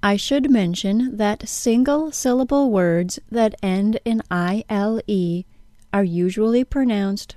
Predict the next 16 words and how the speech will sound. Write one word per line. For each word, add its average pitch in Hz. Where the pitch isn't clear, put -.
with 226
the 262
long 196
I 180
sound. 165
So -
use 190
isle, 185
long 170
I, 185
for 190
smile, 180
mile, 185
file, 196
and 185
while. 208